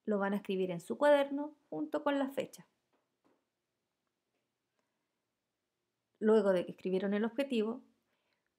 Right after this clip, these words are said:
van a escribir dos preguntas. ¿Qué instrumentos han tenido la oportunidad de tocar? Y la otra pregunta es,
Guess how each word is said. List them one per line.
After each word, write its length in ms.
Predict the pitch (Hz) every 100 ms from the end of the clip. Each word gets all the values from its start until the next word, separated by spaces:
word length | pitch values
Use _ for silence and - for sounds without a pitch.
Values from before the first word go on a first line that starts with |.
| _ -
van 440 | 214 240 220 254
a 120 | - 190
escribir 420 | - 190 196 196 -
dos 280 | 220 294 294
preguntas. 760 | 294 226 175 175 175 - - _ _ _ _ _ _ _ _ _ _
¿Qué 80 | -
instrumentos 640 | 370 370 330 277 254 254 247
han 120 | 233
tenido 280 | 233 220 214
la 80 |
oportunidad 480 | 214 214 214 208 214
de 100 | 214
tocar? 380 | 214 208 233 262 - _ _ _ _ _ _ _ _ _ _ _ _ _
Y 80 | -
la 140 | 180 185
otra 180 | 190
pregunta 460 | 190 202 208 208 214
es, 240 | 240 -